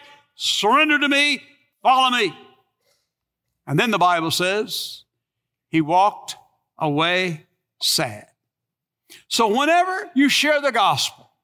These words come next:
whether it be Monroe, Louisiana, or out in South Africa, or Asia, or in the Muslim world, you're gonna have these three actions. Some are gonna get mad. Some are gonna be happy,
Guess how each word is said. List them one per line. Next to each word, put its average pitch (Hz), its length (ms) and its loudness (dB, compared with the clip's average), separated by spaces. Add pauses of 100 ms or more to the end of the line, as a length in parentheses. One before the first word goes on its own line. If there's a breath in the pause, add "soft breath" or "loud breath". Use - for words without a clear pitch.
(480)
whether 214 260 2
it 170 140 -4
be 175 120 2
Monroe, 285 480 2
Louisiana, 302 680 -2 (680)
or 190 180 2
out 269 500 -2
in 190 80 -6
South 262 380 -2
Africa, 269 720 -4
or 147 240 -2
Asia, 269 560 0 (460)
or 196 140 2
in 233 80 0
the 220 60 -2
Muslim 254 460 0
world, 254 480 0 (460)
you're 170 160 2
gonna 220 220 2
have 190 440 0 (240)
these 208 320 2
three 208 280 0
actions. 123 540 -4
Some 240 280 2
are 254 40 -2
gonna 269 200 2
get 285 120 0
mad. 208 400 -2 (880)
Some 262 600 2
are 285 100 0
gonna 277 200 0
be 294 120 -2
happy, 254 520 -2